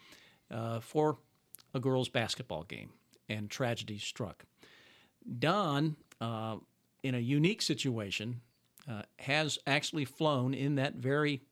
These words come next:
helicopter, Sikorsky, and also actually flew with that very pilot. So he offers, uh, a unique perspective to, uh, the situation and a little bit about, uh, what they were in and the conditions, because he also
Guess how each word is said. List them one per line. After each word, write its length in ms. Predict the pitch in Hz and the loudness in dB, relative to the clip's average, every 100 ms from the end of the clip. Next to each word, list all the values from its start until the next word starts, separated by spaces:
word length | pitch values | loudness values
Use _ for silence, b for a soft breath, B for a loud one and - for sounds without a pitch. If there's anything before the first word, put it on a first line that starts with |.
| _ _ _ - - | _ _ _ -6 0
helicopter, 540 | 160 123 113 98 127 | 0 0 -2 -2 -4
Sikorsky, 800 | 120 127 - 170 143 - 107 117 b b b b - | -4 -4 0 2 2 -2 -6 -8 b b b b 0
and 160 | 170 | 2
also 400 | 170 170 - 170 | 2 0 0 2
actually 380 | 151 147 - 147 | 2 2 0 -2
flew 300 | 131 147 147 | 0 0 2
with 540 | 131 123 185 131 123 - _ | 0 2 2 2 -2 -12 _
that 360 | 120 127 131 - | -2 0 2 -2
very 520 | 135 131 120 117 113 - - | -6 -2 0 0 -2 -8 -8
pilot. 400 | - 139 101 - _ b b b | -2 0 0 -8 _ b b b
So 180 | - 143 | 0 4
he 100 | 147 | 4
offers, 600 | 175 180 170 147 120 - - 127 | 4 2 2 2 2 -2 -6 -4
uh, 220 | 123 127 | -2 -2
a 80 | 123 | -2
unique 380 | 123 165 214 - | 4 4 4 0
perspective 640 | 127 - 131 120 127 127 - - | -4 0 -2 -2 -4 -4 -8 -4
to, 360 | 135 123 120 | 0 2 0
uh, 240 | 113 113 110 - 254 | 0 -2 -6 -10 -6
the 100 | 131 | 0
situation 840 | - 165 151 131 123 120 123 123 - - | 2 2 0 2 0 0 -2 -4 -6 -8
and 140 | 110 | -6
a 40 | 110 | -2
little 200 | 135 120 | -2 0
bit 200 | 127 113 | 0 0
about, 440 | 117 120 113 - | 0 0 -2 -2
uh, 140 | 113 | -4
what 240 | 104 120 120 | -2 -4 0
they 140 | 117 | -2
were 160 | 107 - | -2 -2
in 320 | 143 147 139 | 0 2 0
and 160 | 131 117 | -2 -4
the 60 | |
conditions, 500 | 117 113 123 113 113 | -4 -2 -2 0 -4
because 300 | - 120 113 | -4 -6 -4
he 80 | 110 | -2
also 380 | 120 123 120 | -2 0 -2